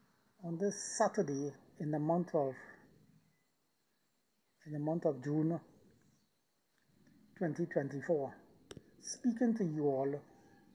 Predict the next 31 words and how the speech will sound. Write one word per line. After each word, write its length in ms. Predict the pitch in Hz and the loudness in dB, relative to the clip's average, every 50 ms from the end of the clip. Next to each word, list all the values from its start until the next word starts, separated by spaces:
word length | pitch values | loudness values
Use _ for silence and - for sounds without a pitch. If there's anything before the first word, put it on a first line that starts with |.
| - - | -10 -2
from 540 | - 175 156 147 143 143 143 143 143 147 143 - - - - - - - 208 202 190 - - - - _ _ - 151 | 0 2 2 2 2 0 -2 -4 -6 -8 -10 -14 -20 -20 -20 -20 -20 -20 -16 -16 -16 -16 -18 -20 -20 _ _ -12 -8
my 140 | 139 139 147 143 - | -6 -6 -6 0 4
current 400 | - 226 220 226 226 226 226 202 | 6 6 8 6 4 4 4 2
location, 800 | 165 147 127 - 156 147 135 - - 151 139 139 143 151 147 - - - - - - - _ _ _ _ _ _ _ _ _ _ _ _ _ - | 2 0 0 -2 -2 -4 -2 0 2 2 2 2 0 -4 -4 -6 -12 -20 -20 -20 -20 -20 _ _ _ _ _ _ _ _ _ _ _ _ _ 8
home 300 | 247 233 196 170 156 147 | 12 12 12 12 10 6
in 140 | 143 143 | 0 0
Grappo 440 | 135 - 160 156 156 - 214 202 175 | 2 4 6 4 6 6 6 6 8
River 280 | 165 151 131 147 143 143 | 8 6 6 6 4 4
Road, 320 | 143 147 147 147 147 156 - - - - - _ _ _ _ _ _ - | 4 4 2 2 0 -4 -8 -10 -20 -20 -20 _ _ _ _ _ _ -4
Point 200 | - 160 151 139 - | 0 0 0 0 2
four 180 | - 170 147 139 - | 2 2 2 2 2
ten, 220 | - 151 - 147 151 | 2 2 2 2 0
in 120 | - 139 | 0 2
the 80 | 143 147 | 2 4
Republic 560 | 143 151 147 - - 190 165 170 175 160 - | 4 2 4 8 8 8 8 8 2 2 2
of 140 | 170 165 - | 0 0 2
Trinidad 460 | - 165 143 143 139 143 143 143 147 | 2 2 4 2 2 0 0 0 0
and 140 | 143 139 - | -2 -2 -2
Tobago. 460 | 151 131 131 135 135 135 139 139 - | -4 -4 -2 -4 -4 -2 -2 -4 -2
I 120 | - 147 143 | -2 -4 -4
say 160 | - - 170 | -2 -2 0
welcome 580 | 151 151 151 151 151 - 170 151 139 131 131 - - - - - - - - - - | 2 2 2 0 2 2 0 0 0 0 -6 -10 -14 -18 -18 -18 -18 -18 -8 -2 0
to 60 | 226 | 4
all 220 | 214 233 240 247 | 8 10 10 10
my 220 | 254 254 247 262 254 | 10 8 6 6 6
brothers 380 | 202 220 226 226 240 233 233 | 6 6 6 6 4 2 2
and 140 | 254 233 220 | 2 2 2
sisters 640 | - - 165 - - - - 135 131 139 139 135 - | 2 0 0 0 -2 -2 -2 -2 0 0 -2 -4 -4
and 200 | 147 151 143 135 | -6 -6 -6 -4
to 80 | - 147 | -4 -4
my 160 | 139 143 147 | -2 -2 -2